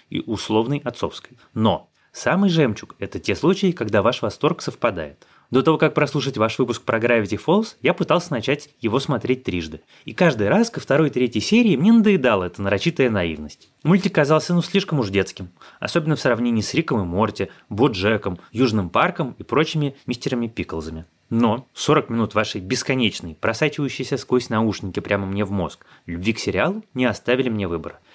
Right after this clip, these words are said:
Эти люди не могут так сильно любить что-то, недостойное моего внимания, решил я. И по совету Ивана включил серию про бездонную яму. Всем, кому не зашли первые серии Gravity Falls, рекомендую сначала посмотреть именно эту серию.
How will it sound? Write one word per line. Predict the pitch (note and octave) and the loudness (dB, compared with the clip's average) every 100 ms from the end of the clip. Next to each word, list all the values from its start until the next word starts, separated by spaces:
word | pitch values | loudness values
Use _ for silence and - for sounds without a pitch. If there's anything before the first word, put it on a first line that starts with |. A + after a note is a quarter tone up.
| - - | -20 -6
Эти | E3 D#3+ | -4 0
люди | D#3 D3 | 0 2
не | C3+ G2+ | 0 0
могут | A2+ D3+ B2 | 0 0 -2
так | A2+ - | -4 -2
сильно | A#2 G#2 | 0 0
любить | F#2+ F#2+ A2+ | -2 -2 -2
что-то, | - G#2 G#2 G2+ | -2 -2 -2 -2
недостойное | G2+ G2 - A2+ A2 G#2+ | 0 0 0 0 0 0
моего | G#2+ G#2+ | 0 0
внимания, | G#2+ A2+ D3+ A#2 | 0 0 0 -2
решил | F2+ F2 G2+ | -4 -8 -10
я. | - - _ _ | -12 -16 _ _
И | - | -14
по | - | -10
совету | - F2+ F2+ D#2+ | -6 -2 -2 -4
Ивана | D2+ G2+ F#3+ F3 | -2 0 0 -4
включил | - G#2 - F2 | -8 -8 -6 -6
серию | - E3+ F3 | -2 2 2
про | F3 F#2+ | 0 -4
бездонную | F#2 F2 G#2 G2+ F#2 | -4 0 0 0 -4
яму. | D2+ C#2+ D2 _ _ _ _ _ | -6 -8 -12 _ _ _ _ _
Всем, | - A3+ A3+ | -2 2 4
кому | D#3+ C#3+ | 4 2
не | C3+ | 4
зашли | A2 G#2+ A2+ | 2 2 0
первые | G2+ F2+ E2 | 2 0 -2
серии | - F#2 D#2+ | -4 -4 -2
Gravity | E2+ F2 E2+ E2+ | 0 0 -2 -4
Falls, | - E3 G3 - | 0 0 0 -4
рекомендую | B2 A#2+ A#2 G2 F#2+ A#2 | -2 0 0 0 0 0
сначала | C3 A#2+ A2+ | 0 0 0
посмотреть | G#2 - F#2 F#2+ F#2+ - | -2 -6 -4 -4 -4 -6
именно | G#2 A2 G2+ | -4 -2 -2
эту | F2+ F2 | -2 -6
серию. | - - - | -10 -12 -14